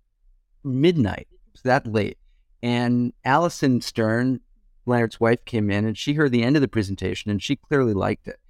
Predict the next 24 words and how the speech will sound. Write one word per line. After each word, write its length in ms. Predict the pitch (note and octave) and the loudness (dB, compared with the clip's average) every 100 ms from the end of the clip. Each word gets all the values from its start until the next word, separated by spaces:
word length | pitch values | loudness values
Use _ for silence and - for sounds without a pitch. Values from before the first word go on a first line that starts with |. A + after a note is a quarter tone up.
| _ _ _ | _ _ _
But 180 | A#2 - | -4 0
there 120 | C#3+ | 2
was 100 | B2+ | 2
silence 640 | - F#3 A#3+ - - - - | 2 2 2 -2 -10 -16 -4
after 320 | C3 - C3 | -4 0 0
I 60 | A2+ | 0
presented 420 | A#2 G2+ G2+ A2 | -2 -2 -2 0
it, 120 | C3 - | -2 -2
and 120 | C3 | -2
I 100 | C3 | -2
went 280 | B2 D3+ - | 0 -2 -4
to 80 | |
the 100 | C3 | -8
bathroom 540 | G#2 G#2 E3+ - G2 G2 _ _ _ _ | -2 0 0 -4 -16 -16 _ _ _ _
in 300 | C3 A#2 A2 - | -4 -2 -2 -4
my 400 | A2 G#2 G#2 - _ _ _ _ _ _ - | -2 0 0 -4 _ _ _ _ _ _ -8
horror 520 | - D3 D#3 G#2+ A2 | 0 0 2 -2 -6
at 140 | - - _ _ - | -14 -20 _ _ -4
the 120 | A#2 | 0
way 160 | A#2 C3 | 4 4
I 100 | A#2+ | 2
had 140 | A2+ | 0
humiliated 640 | G2+ G#2 A2 D#3+ B2+ G2+ G2 | -4 -6 -2 2 2 0 -6
myself. 440 | G2+ - G2+ G2+ | -8 -8 -10 -12